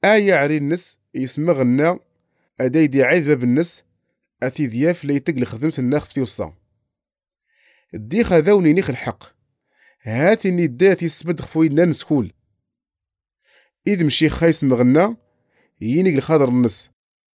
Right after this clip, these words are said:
إذ دابا بينو، أذني عطرق الوقت وعيد النس.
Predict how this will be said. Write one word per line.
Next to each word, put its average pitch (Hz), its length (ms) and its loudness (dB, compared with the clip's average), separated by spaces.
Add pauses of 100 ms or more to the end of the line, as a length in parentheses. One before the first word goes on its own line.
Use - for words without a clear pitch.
(120)
إذ 143 120 2
دابا 143 460 2
بينو، 123 420 2 (760)
أذني 139 340 -2
عطرق 127 360 -2
الوقت 139 360 -2
وعيد 135 280 2
النس. 107 360 -4